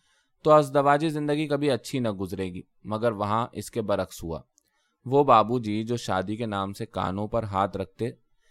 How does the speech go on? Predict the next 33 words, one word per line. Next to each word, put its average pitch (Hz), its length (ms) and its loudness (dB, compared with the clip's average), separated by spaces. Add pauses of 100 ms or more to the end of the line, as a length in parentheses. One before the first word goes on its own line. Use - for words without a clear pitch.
(180)
بیوی 147 360 2
کی 175 100 -4
محبت 143 460 0
میں 147 80 -2
دیوانے 104 460 -2
سے 113 140 -6
رہنے 113 240 -2
لگے۔ 113 280 -4 (320)
دیکھنے 110 300 -2
والے 117 260 0
دیکھتے 98 420 -6
اور 131 160 0
ان 123 120 -4
کی 123 100 -8
محبت 107 520 -4
پر 101 140 -2
رشک 98 280 -6
کرتے۔ 110 320 -4 (640)
محلے 151 360 4
کی 165 100 -2
عورتیں 156 400 4
جب 147 160 2
اپنے 143 240 -2
میاؤں 110 500 0
سے 135 180 -4
کبھی 120 220 -4
لڑتیں 107 420 -2
تو 123 160 0
رو 110 220 0
کر 123 160 -2
مثال 101 420 -2
پیش 95 300 -8
کرتیں 123 380 -6